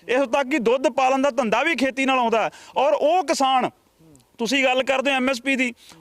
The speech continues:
ਉਹ ਕਿਸਾਨ ਜਿਨ੍ਹਾਂ ਕੋਲ ਜ਼ਮੀਨ ਵੀ ਨਹੀਂ ਹੈਗੀ, ਛੱਤੀਸਗੜ੍ਹ ਤੱਕ ਜਾ ਕੇ ਵੇਖੋ, ਜਿਹੜੇ ਜੰਗਲਾਂ ਦੇ ਵਿੱਚੋਂ ਚੀਜ਼ਾਂ ਤੋੜ ਕੇ ਲਿਆ ਕੇ ਗੁਜ਼ਾਰਾ ਕਰਦੇ ਨੇ, ਵੇਚਦੇ ਨੇ, ਉਹ ਜੰਗਲ ਤੱਕ ਨੂੰ ਤੁਹਾਡੀ ਬੀਜੇਪੀ ਸਰਕਾਰ ਜਿਹਨੇ ਜਿੰਦਲ ਨੂੰ ਦੇਤਾ ਉਹ ਸਾਰਾ ਜੰਗਲ। ਇੱਕ ਪਾਸੇ ਤੁਸੀਂ ਰਾਮ ਰਾਜ ਦੀਆਂ ਗੱਲਾਂ ਕਰਦੇ ਹੋ,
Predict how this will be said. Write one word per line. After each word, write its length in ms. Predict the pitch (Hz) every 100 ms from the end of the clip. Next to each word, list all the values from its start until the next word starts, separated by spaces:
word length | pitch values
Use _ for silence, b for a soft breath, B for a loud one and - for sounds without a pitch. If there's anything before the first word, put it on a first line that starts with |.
| -
ਉਹ 240 | 277 349 302
ਕਿਸਾਨ 380 | 302 262 311
ਜਿਨ੍ਹਾਂ 280 | 262 302 349
ਕੋਲ 160 | 285 330
ਜ਼ਮੀਨ 380 | 254 262 294 349
ਵੀ 100 | 349
ਨਹੀਂ 80 |
ਹੈਗੀ, 340 | 262 254 247 139 B B 165
ਛੱਤੀਸਗੜ੍ਹ 560 | 240 262 330 302 302 294
ਤੱਕ 180 | 302
ਜਾ 200 | 277 254
ਕੇ 120 | 254 262
ਵੇਖੋ, 260 | 240 254
ਜਿਹੜੇ 200 | 240 285 226
ਜੰਗਲਾਂ 440 | 233 233 285 311
ਦੇ 80 | 311
ਵਿੱਚੋਂ 260 | 285 302
ਚੀਜ਼ਾਂ 380 | 269 262 208 285
ਤੋੜ 280 | - 262 262
ਕੇ 140 | 254 285
ਲਿਆ 180 | 262
ਕੇ 120 | 254 277
ਗੁਜ਼ਾਰਾ 420 | 214 240 269 285
ਕਰਦੇ 320 | 262 254 262
ਨੇ, 100 | 262
ਵੇਚਦੇ 380 | 220 233 233 277
ਨੇ, 140 | 226 B B B B
ਉਹ 180 | 277 330
ਜੰਗਲ 400 | 202 247 247 302
ਤੱਕ 260 | 302 269 254
ਨੂੰ 140 | 277
ਤੁਹਾਡੀ 280 | 277 220 240
ਬੀਜੇਪੀ 420 | 233 226 240 254
ਸਰਕਾਰ 480 | 220 226 214 220 233
ਜਿਹਨੇ 300 | 240 254 247 B B
ਜਿੰਦਲ 340 | 160 233 233 254
ਨੂੰ 120 | 254
ਦੇਤਾ 280 | 220 226 262
ਉਹ 80 | 240
ਸਾਰਾ 240 | 220 262
ਜੰਗਲ। 420 | 202 220 233 220 B -
ਇੱਕ 180 | 208 226
ਪਾਸੇ 200 | 247 247
ਤੁਸੀਂ 220 | 220 247
ਰਾਮ 300 | 226 220 220
ਰਾਜ 160 | 240 240
ਦੀਆਂ 160 | 247
ਗੱਲਾਂ 260 | 240 240 233
ਕਰਦੇ 280 | 226 202
ਹੋ, 120 | 233